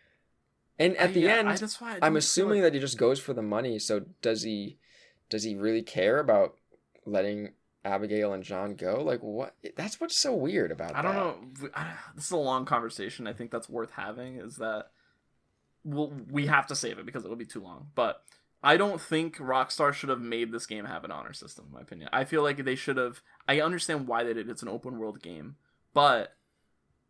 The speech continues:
Speaker 2: like, and I keep saying John, I mean Arthur. Uh, I think I said John. But Arthur should be portrayed as a good character in this game. Like, it feels weird to have him portrayed any other way, in my opinion.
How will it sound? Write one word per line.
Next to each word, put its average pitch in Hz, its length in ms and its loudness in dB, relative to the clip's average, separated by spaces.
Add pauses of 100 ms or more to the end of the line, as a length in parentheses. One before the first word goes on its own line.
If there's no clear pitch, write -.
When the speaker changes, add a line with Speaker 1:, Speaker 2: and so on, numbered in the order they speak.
(680)
Speaker 2:
like, 135 200 2
and 120 100 -2
I - 100 0
keep 143 160 -4
saying 123 180 -4
John, 113 200 -4
I 104 40 -8
mean 120 160 -8
Arthur. 110 440 -8
Uh, 107 200 -6
I - 60 -10
think 143 180 -12
I 104 40 -10
said - 180 -16
John. 120 180 -18 (260)
But 131 220 6
Arthur 175 560 4 (720)
should 151 300 -4
be 151 100 -2
portrayed 131 360 0
as 113 100 -2
a 117 40 -6
good 110 240 -8
character - 380 -10
in - 80 -20
this - 100 -20
game. - 200 -20 (220)
Like, 113 200 -4
it 127 220 -6
feels 143 280 -2
weird 120 420 -4
to 120 80 -8
have 110 200 -6
him 110 80 -12
portrayed 113 260 -10
any 95 140 -14
other - 180 -16
way, - 120 -14 (560)
in - 100 -10
my 82 160 -8
opinion. - 360 -16